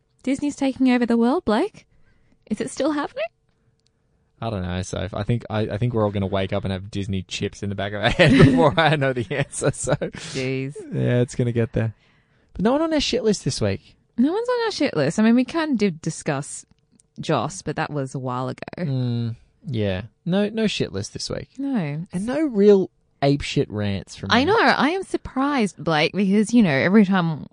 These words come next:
Speaker 1: we put up this podcast, I always go, "Plus bonus rant from Blake." And this week,
Speaker 2: I
Speaker 1: what's a
Speaker 2: don't know.
Speaker 1: rant?
Speaker 2: I don't know if I've got one.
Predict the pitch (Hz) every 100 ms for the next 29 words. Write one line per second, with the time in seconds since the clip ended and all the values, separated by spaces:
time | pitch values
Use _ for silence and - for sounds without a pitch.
0 | _ 165 - 165 - 143 - 185 - 143
1 | 147 160 165 151 143 - - - 202 202
2 | 160 233 330 403 403 247 - - - -
3 | 160 220 196 127 107 - 202 180 175 170
4 | 214 - 214 196 - - _ - _ _
5 | _ _ _ - - 285 185 175 165 156
6 | - 151 170 185 151 151 151 156 131 -
7 | 127 - 113 95 87 160